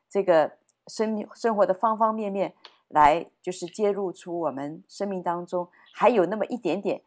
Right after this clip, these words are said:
需要被医治释放的地方。因为刚刚在讲到，就是对孩子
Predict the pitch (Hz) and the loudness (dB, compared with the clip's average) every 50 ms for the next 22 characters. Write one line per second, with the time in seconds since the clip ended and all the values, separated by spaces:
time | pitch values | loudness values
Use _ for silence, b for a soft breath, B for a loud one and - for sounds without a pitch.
0 | _ _ - - - 202 175 175 185 185 143 120 - - - 165 - - 165 165 | _ _ -10 0 6 6 6 6 6 0 -2 -2 -6 -8 -10 -12 -12 -12 -10 -6
1 | - 151 147 139 139 - 139 151 - 131 123 - - - 208 202 196 202 202 202 | -4 -4 -4 -4 -8 -8 -10 -8 -8 -8 -8 -8 -8 -4 0 0 2 2 2 2
2 | 202 208 202 202 208 190 180 180 - 147 131 143 180 175 170 170 - 170 - 170 | 2 0 0 2 0 0 0 0 -2 -4 -4 0 0 0 0 -2 -6 -12 -10 -8
3 | 165 160 b b b b b - 202 185 - - - - 135 175 185 185 156 - | -8 -8 b b b b b 0 0 0 0 0 0 0 0 -2 -4 -6 -8 -8
4 | - | -8